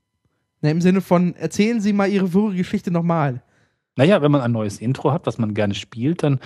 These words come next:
Speaker 2: spielt man es einfach zehnmal und das sind dann ja auch zehn Folgen, weil jedes Intro eine Folge, also der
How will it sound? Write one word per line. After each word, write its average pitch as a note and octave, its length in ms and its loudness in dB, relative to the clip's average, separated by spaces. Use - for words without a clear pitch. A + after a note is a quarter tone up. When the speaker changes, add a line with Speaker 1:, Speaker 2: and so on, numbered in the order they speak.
Speaker 2:
spielt - 300 -2
man B2 100 4
es A2+ 100 -2
einfach A2 320 -2
zehnmal D3 440 4
und C#3 140 0
das C3 100 -6
sind C#3 120 0
dann D3 120 2
ja C#3+ 80 2
auch C3+ 120 -4
zehn C#3 320 -2
Folgen, G2 380 0
weil G#2+ 120 0
jedes A2+ 280 -2
Intro A#2 300 -2
eine A#2+ 140 2
Folge, G#2+ 360 0
also G#2 160 -2
der G#2 280 0